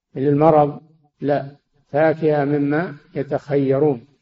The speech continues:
هذه الفاكهة. قالوا: "وهذا يستنبط منه أنه إذا قدمت فاكهة متنوعة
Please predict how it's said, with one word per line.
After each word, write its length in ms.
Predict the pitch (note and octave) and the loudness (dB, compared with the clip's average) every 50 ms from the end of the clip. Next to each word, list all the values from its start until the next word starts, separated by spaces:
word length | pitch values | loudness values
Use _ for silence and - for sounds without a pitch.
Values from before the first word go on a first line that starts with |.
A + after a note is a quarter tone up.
| _ _ - | _ _ -6
هذه 260 | D3 D3 D#3 D3+ D3+ | -2 -2 0 0 0
الفاكهة. 640 | C#3 C3 - D#3 C#3 C3 C3+ C3+ B2+ G#2+ G#2+ A2+ - - - _ _ _ _ _ _ _ _ _ _ _ _ _ _ _ _ - | 0 0 2 2 2 2 0 -4 -8 -8 -8 -12 -14 -18 -20 _ _ _ _ _ _ _ _ _ _ _ _ _ _ _ _ 0
قالوا: 400 | D#3+ D#3 D#3+ D#3+ D#3+ E3+ E3+ E3+ | 4 6 6 6 6 4 4 4
"وهذا 360 | D#3+ D3+ D#3+ E3 D3+ D3+ D#3 | 4 6 6 4 4 4 2
يستنبط 640 | D3 D3 C3+ - - E3+ E3+ E3 D3+ C#3+ C#3+ C#3 - | 0 0 -2 -4 -4 -4 -4 -2 0 0 0 0 -2
منه 580 | D3+ D#3+ D3+ C3+ A2+ C3 C3+ C#3 D#3 D3 D3 D#3 - _ _ _ _ _ _ _ _ _ _ _ _ _ _ _ _ _ - - | -4 -2 -2 -2 -2 -2 0 0 -2 -4 -6 -14 -20 _ _ _ _ _ _ _ _ _ _ _ _ _ _ _ _ _ -10 -6
أنه 320 | C3+ C#3+ D3 C#3+ D3 D#3 | -4 -2 0 0 2 2
إذا 260 | D3+ D3 C#3+ D3 C#3+ | 2 2 2 2 0
قدمت 680 | C#3 C#3+ C#3 E3+ D#3+ D3 D3 D3+ D3 D3 D3 C#3+ D3 D3 - _ _ _ _ | 0 0 -2 -4 -4 -2 -4 -2 -2 -2 -2 -4 -6 -12 -20 _ _ _ _
فاكهة 600 | _ C#3+ D3 D#3 D3+ D3+ D3+ D#3 D#3 C#3+ C#3+ D3 C3 | _ 0 2 2 2 2 0 0 -2 0 0 -2 -2
متنوعة 960 | C#3 D3 D3 C#3+ C#3+ C3+ C3+ C#3 D3+ D3+ C#3 C3 B2+ A#2 B2 C#3+ D3 C3+ | -2 -4 -4 -4 -4 -2 -2 0 0 0 0 0 0 0 -2 -2 -4 -6